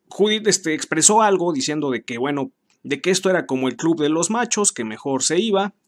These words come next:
Y bueno, pues uno no sabe, o sea, como ven, una persona escribe algo y nosotros no podemos saber en qué contexto lo dice, ¿no? Lo puede decir jugando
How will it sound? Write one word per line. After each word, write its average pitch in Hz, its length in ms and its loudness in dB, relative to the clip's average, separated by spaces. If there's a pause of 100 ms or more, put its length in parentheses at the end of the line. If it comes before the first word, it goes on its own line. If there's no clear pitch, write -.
(160)
Y 151 140 -2
bueno, 214 300 2
pues - 220 0 (200)
uno 285 240 4
no 254 160 4
sabe, 208 400 6 (160)
o - 80 -6
sea, 147 160 -2
como 139 400 -4 (140)
ven, 185 280 -4
una 254 220 -2
persona 190 380 2
escribe 160 420 2
algo 147 280 2
y 175 40 -2
nosotros 170 420 -2
no 190 140 0
podemos 156 400 0
saber 127 280 -2
en 131 100 -2
qué 135 160 -4
contexto 123 640 -4
lo 117 160 -2
dice, 127 340 2
¿no? 147 160 -4
Lo 110 140 -2
puede 135 320 0
decir 131 280 -2
jugando 165 640 0